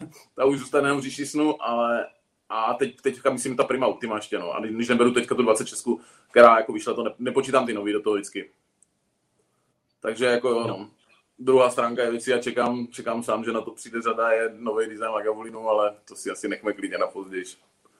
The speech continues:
Speaker 2: Tak když už si to nakousnu, tak pojďme do toho.
Speaker 1: Je to hrozný. Je to fakt,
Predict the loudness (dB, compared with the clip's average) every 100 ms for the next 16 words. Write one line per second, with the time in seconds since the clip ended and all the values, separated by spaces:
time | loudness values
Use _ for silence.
0 | _ _ _ _ _ -6 -4 -6 -6 -8
1 | -6 0 0 0 -2 -4 -2 -2 -2 -4
2 | -4 -4 -2 -2 -4 -4 -6 -8 _ _
3 | -20 -8 0 6 10 10 8 0 -2 -2
4 | -4 -4 -4 -6 -10 -6 -2 4 4 6
5 | 4